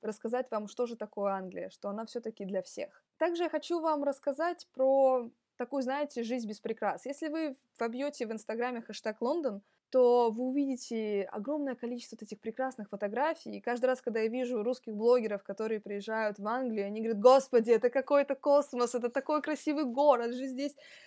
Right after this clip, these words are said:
всё вот прям пропитано историей и красотой». Но это не только об этом. В Лондоне много чего плохое, происходит плохого, и то, от чего ты устаёшь. И, конечно же, плюсы перевешивают минусы, но я считаю правильным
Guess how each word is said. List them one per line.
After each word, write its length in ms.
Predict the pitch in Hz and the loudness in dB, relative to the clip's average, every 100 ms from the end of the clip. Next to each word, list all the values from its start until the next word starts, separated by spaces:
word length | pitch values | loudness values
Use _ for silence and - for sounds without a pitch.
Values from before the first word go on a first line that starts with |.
| - | -20
всё 400 | - - 320 311 | -14 -2 4 4
вот 200 | 269 277 _ | 2 -2 _
прям 260 | 294 285 | 0 0
пропитано 600 | 269 277 - 311 302 285 | 0 -2 0 -2 0 -2
историей 600 | 277 - - 302 277 226 | -2 -6 -4 2 4 2
и 40 | 226 | 0
красотой». 680 | 262 269 285 277 - 285 | -2 -2 -2 -4 2 2
Но 160 | 233 269 | 2 0
это 180 | 294 277 | -2 0
не 140 | 269 | -2
только 460 | 277 277 277 269 247 | -2 -2 -2 -4 -10
об 140 | 220 | 2
этом. 340 | 262 254 214 202 | 2 2 -8 -4
В 40 | |
Лондоне 400 | 233 277 262 262 | -2 0 -2 -2
много 500 | 254 247 302 294 277 - | -4 -2 -2 -2 -4 -6
чего 320 | - 226 269 | -16 -6 -6
плохое, 520 | 277 247 247 269 269 | -4 -4 -4 -4 -4
происходит 500 | 262 240 233 269 247 | -4 -8 -2 -4 -4
плохого, 600 | - 226 226 247 277 214 | -6 -6 -2 0 0 0
и 160 | 196 196 | -4 -4
то, 200 | _ 254 | _ 0
от 120 | 262 | 0
чего 260 | 254 240 262 | -2 -2 -2
ты 140 | 262 | 0
устаёшь. 640 | 247 233 233 220 233 196 - _ _ | -4 -4 -6 -2 -2 -2 -6 _ _
И, 320 | - 262 262 _ _ | 0 0 0 _ _
конечно 420 | - 269 311 254 | 2 2 0 -4
же, 120 | 233 | -6
плюсы 380 | 226 262 269 226 | -4 -4 -2 -6
перевешивают 680 | 226 220 214 226 - 208 202 | -6 -4 0 -2 -2 -6 -4
минусы, 420 | 220 233 196 - | -4 -4 -6 -12
но 80 | 196 | -10
я 180 | 202 254 | -2 -2
считаю 420 | 247 - 240 220 | -2 -4 -2 -2
правильным 640 | 208 - 226 247 233 208 | -4 -2 0 0 0 -4